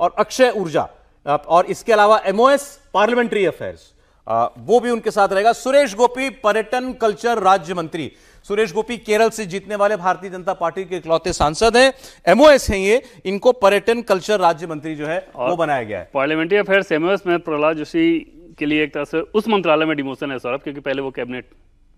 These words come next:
Speaker 2: मंत्रालय का जिम्मा संभाल चुके
Speaker 1: एमओएस,
Speaker 2: हैं।
Speaker 1: एमओएस इंडिपेंडेंट ही रहे होंगे ना पहले भी, इस बार एमओएस इंडिपेंडेंट है तो?
Speaker 2: हाँ, नहीं, क्यों, पार्लियामेंट्री, वो कैबिनेट तो वो है ना,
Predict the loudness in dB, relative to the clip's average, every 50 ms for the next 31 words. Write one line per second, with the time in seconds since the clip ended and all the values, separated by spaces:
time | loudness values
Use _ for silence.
0 | _ _ -16 -14 -8 -8 -8 -8 -8 -10 -12 -12 -12 -12 -12 -10 -6 -6 0 0
1 | 0 2 2 0 0 0 -4 -4 -2 -2 -4 -4 -4 -8 -8 -6 -6 -4 -2 -2
2 | -2 -2 -4 -4 -4 -4 -4 -6 -6 -6 -6 -6 -6 -6 -6 -6 -4 -2 -2 -2
3 | -2 -2 -4 -6 -6 -8 -12 -10 -10 -10 -10 -10 -10 -12 -14 -16 -18 -20 _ -20
4 | -20 -20 -20 -20 _ _ _ _ _ _ _ _ _ _ _ _ _ _ -6 -2
5 | -2 -2 -2 -4 -8 -10 -12 -14 -14 -8 -6 -4 -4 -4 -4 -4 -4 -4 -4 -4
6 | -4 -6 -6 -4 -4 -2 -2 -2 -4 -4 -8 -8 -8 -8 -10 -12